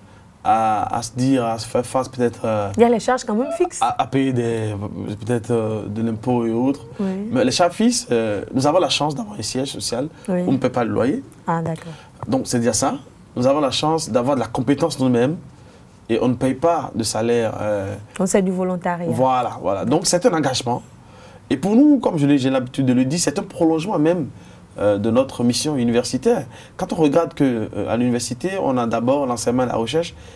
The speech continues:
Speaker 1: il faut un ancrage communautaire dans ce que vous faites. Il faut qu'on puisse dire, puisque nous, on est dans l'information et la communication, et puisque il faut qu'on puisse savoir que celui-là, qu'est-ce qu'il fait de façon concrète dans la communauté à partir des éléments qu'il a au niveau de sa science.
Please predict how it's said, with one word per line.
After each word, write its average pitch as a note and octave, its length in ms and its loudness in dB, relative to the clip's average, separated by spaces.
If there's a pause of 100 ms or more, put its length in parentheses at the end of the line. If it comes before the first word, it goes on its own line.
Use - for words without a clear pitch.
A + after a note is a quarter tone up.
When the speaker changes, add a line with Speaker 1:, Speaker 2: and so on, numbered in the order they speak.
(120)
Speaker 1:
il - 80 0
faut A3+ 400 0
un C#3 120 2
ancrage C3 560 0
communautaire A#2 600 0
dans A2+ 120 -4
ce - 100 -8
que - 80 -4
vous G#2+ 60 -2
faites. G2 220 -6 (360)
Il C3 60 -8
faut E3+ 100 -2
qu'on F#3+ 160 0
puisse F#3+ 300 -2
dire, C3 320 2 (340)
puisque G3+ 220 2
nous, E3+ 80 2
on F3+ 120 2
est D#3 100 4
dans C3 120 2
l'information A#2+ 380 0
et - 20 2
la A2+ 60 0
communication, G#2+ 480 -2
et D3 60 0
puisque - 400 -4
il - 280 2
faut - 260 -2 (360)
qu'on - 80 -6
puisse F3 220 -2
savoir B3 480 0 (320)
que - 100 -10
celui-là, D#3 480 2
qu'est-ce E3+ 160 -2
qu'il - 80 -10
fait F3 120 4
de B2+ 40 -4
façon B2 220 -8
concrète C3 440 -2
dans G#2 80 -2
la G#2+ 80 0
communauté A2+ 540 -2 (340)
à - 80 0
partir D#3 300 2
des B2 200 2
éléments C3 280 2
qu'il D#3 180 2
a D#3 100 2
au A2 60 -2
niveau C3 300 4
de B2 100 0
sa A2 160 -2
science. - 400 -4